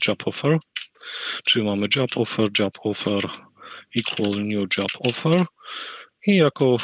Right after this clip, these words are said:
e, parametry znowu przekażemy junior, Java dev, przecinek, e, just join I T offer,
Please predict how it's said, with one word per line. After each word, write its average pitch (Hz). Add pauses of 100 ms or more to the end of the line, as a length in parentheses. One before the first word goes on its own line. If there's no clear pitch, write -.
e, 110
parametry 110
znowu 98
przekażemy 98 (360)
junior, 131 (840)
Java 95 (140)
dev, 139 (1040)
przecinek, -
e, 101
just 101 (100)
join 98
I 98
T - (880)
offer, 131